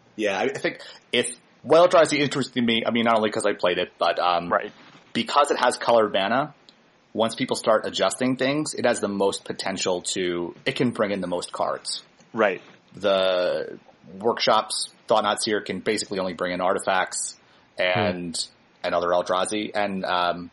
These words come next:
Speaker 1: the budget Tribal Eldrazi deck can only bring in artifacts that cost, like, two or less. Right? It's, it's even more restrictive.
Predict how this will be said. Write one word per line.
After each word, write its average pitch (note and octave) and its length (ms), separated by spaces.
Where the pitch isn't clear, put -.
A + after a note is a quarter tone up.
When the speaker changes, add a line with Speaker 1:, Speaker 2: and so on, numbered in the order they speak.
Speaker 1:
the G2 100
budget G2+ 500
Tribal A2+ 420
Eldrazi F#2 280
deck F2+ 140
can B2+ 160
only C3 140
bring A#2 180
in A2+ 60
artifacts A2 520
that G2 180
cost, - 380
like, F2+ 220
two G2 140
or F2 100
less. - 420
Right? F2+ 200
It's, - 160
it's F2+ 180
even F#2 160
more F#2 300
restrictive. E2 580